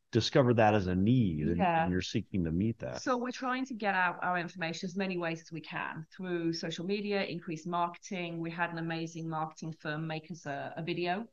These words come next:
Speaker 1: Mm.
Speaker 2: They actually came to one of our schools and videoed what fitting day looks like.
Speaker 1: Oh, neat.
Speaker 2: So we can use that. So over the summer, we're gonna be sharing our video with places that families go. You know, hopefully places like the health center, Kidnet, uh, places that we know that families go.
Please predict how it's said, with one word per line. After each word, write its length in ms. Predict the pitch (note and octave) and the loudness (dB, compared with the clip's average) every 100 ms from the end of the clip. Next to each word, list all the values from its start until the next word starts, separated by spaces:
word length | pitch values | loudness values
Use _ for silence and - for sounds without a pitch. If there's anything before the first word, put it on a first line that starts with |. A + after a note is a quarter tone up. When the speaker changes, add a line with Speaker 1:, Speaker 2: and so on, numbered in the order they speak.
| - | -2
Speaker 1:
Mm. 200 | C#3 C#3 | 4 4
Speaker 2:
They 60 | F3 | 4
actually 180 | - - | -2 -4
came 200 | F#3+ E3 | -6 -6
to 80 | |
one 120 | E3 E3 | -6 -2
of 40 | |
our 120 | E3 | -2
schools 320 | - F3+ F3 | -2 -4 -4
and 120 | D#3+ D#3 | -4 -2
videoed 380 | F3 E3 D#3+ | -2 0 -2
what 160 | D#3 - | -4 -6
fitting 260 | E3+ F#3 G3+ | -6 -4 -2
day 180 | F#3 | -2
looks 220 | F#3+ G3 - | -4 -6 -6
like. 220 | G#3+ C#4 - | -4 -4 -2
Speaker 1:
Oh, 300 | - E2 E2 | 2 2 2
neat. 160 | F2 | 2
Speaker 2:
So 100 | A#3 | 2
we 80 | A3+ | 2
can 180 | A3+ A#3+ | 2 0
use 220 | A3+ A3+ | 0 0
that. 240 | A3+ - | 0 0
So 80 | A3+ | 0
over 220 | G#3+ G#3+ | -2 -2
the 80 | A#3 | -4
summer, 340 | - G#3+ G3 F3+ | -4 -2 0 -2
we're 80 | |
gonna 140 | F3+ F3+ | -4 -4
be 80 | F3 | -4
sharing 400 | - F3 F3 F3 | 0 0 0 -2
our 120 | E3 | -2
video 440 | E3+ E3+ E3 E3 | -4 -4 -2 -2
with 260 | E3 F3 E3+ | -4 -6 -6
places 460 | G3+ E3+ E3+ E3+ E3 | -2 -2 -4 -8 -8
that 160 | - | -4
families 380 | D#3+ D#3+ D#3 D3+ | -4 -2 -6 -6
go. 280 | - - - _ _ _ _ | -8 -10 -10 _ _ _ _
You 80 | - | -4
know, 160 | D#3+ D#3 | -2 -2
hopefully 380 | G3+ - G3 E3+ | -4 -6 -6 -4
places 340 | F#3 D#3+ - | -4 -4 -4
like 160 | D#3 - | -4 -4
the 60 | |
health 260 | - G#3 G3+ | -4 -4 -4
center, 840 | G#3+ F#3+ F#3+ G3+ F3 E3+ E3 D#3+ D3+ | -4 -4 -4 -2 -2 0 -2 -4 -6
Kidnet, 380 | - G#3 F#3 E3 | -6 -6 -2 -4
uh, 80 | - | -4
places 460 | - C4+ C4+ A#3+ A3 | -4 -4 -4 -6 -6
that 160 | G3+ - | -8 -6
we 100 | F#3+ | -4
know 140 | G3+ F#3 | -2 -2
that 120 | - | -2
families 340 | C#3+ D3 D3 | -2 -2 -6
go. 260 | - C3 | -8 -10